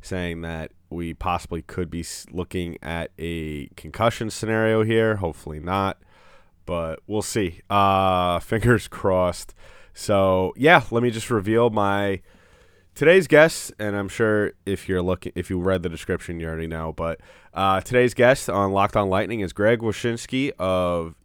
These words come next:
E S P N, uh, dot com. He's a N H L senior writer, and he also is co-host of the Puck Soup podcast. Uh, was, was great talking to Greg, and, you know, he's already agreed to come on in a couple of weeks to kind of recap of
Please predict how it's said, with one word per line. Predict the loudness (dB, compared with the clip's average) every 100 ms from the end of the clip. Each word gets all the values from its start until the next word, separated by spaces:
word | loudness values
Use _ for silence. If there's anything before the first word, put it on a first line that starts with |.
| _
E | -4 -2
S | -2 -6
P | -6 -4
N, | -4 -6 -10 _ _ _
uh, | -10 -8 -8
dot | -4 -4 -2
com. | -2 0 -2
He's | -6 -6
a | -4 -4
N | -6
H | -8 -8
L |
senior | -10 -10 -8 -4
writer, | -2 -2 -4 -6 -12 -20 -20 -20 _
and | -6 -4 -4 -4 -4 -6 -8 -6
he | -4
also | -2 -2 -2 -2
is | -2 -2 -6
co-host | -4 -2 0 -2 -4
of | -10
the |
Puck | -8 -8 -6
Soup | -6 -2
podcast. | 0 0 0 0 0 -4 -16 -20 -20 -20 -16
Uh, | -10 -8 -6 -6 -8 -12 -16
was, | -10 -8 -8 -6
was | -6 -2
great | 0 0
talking | 0 -2 -2 -4
to |
Greg, | -4 -2 0 -2
and, | -6 -12 -14 -16
you | -12
know, | -10
he's | -8 -6
already | -6 -6
agreed | -6 -8
to | -8
come | -10 -6
on | -6 -6 -8 -12
in | -16
a | -12
couple | -10 -8 -8
of |
weeks | -6 -8 -10
to | -12 -12
kind | -10 -10
of | -8
recap | -8 -6 -6 -6 -6
of | -12 -14